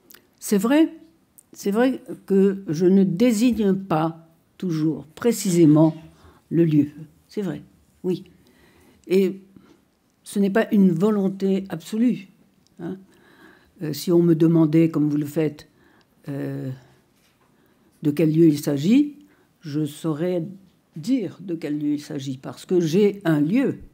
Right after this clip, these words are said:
euh, en moi. Alors peut-être que ce lieu, c'est à flou, mais c'est pas toujours à flou non plus. Non, non, non, non. De la même,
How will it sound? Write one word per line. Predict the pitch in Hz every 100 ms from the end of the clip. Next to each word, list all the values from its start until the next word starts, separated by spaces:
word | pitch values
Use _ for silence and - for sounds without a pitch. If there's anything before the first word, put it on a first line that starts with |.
| _ _ _ _ _ _ _ 147
euh, | 147 165 143
en | - 156
moi. | 151 113 160 - _ _ _ _ _ _ _
Alors | 143 147
peut-être | 175 202 190
que | 196
ce | 190 180
lieu, | 185 208 220 - - - - _ _
c'est | - 175 -
à | 196
flou, | 196 480 - - _ _ _ _ _ _ _ _ -
mais | 170 156 - - _ _
c'est | - 170
pas | 143
toujours | 139 156 151
à | 127
flou | - 165
non | 165
plus. | 156 - - _ _ _ _ _ -
Non, | 90
non, | 87 - _ _ _ _ -
non, | 160
non. | 175 _ _ _ _ _ _ _ _ _ _ _ _ _ - _ _ _ _
De | 196
la | 233
même, | 254 247 175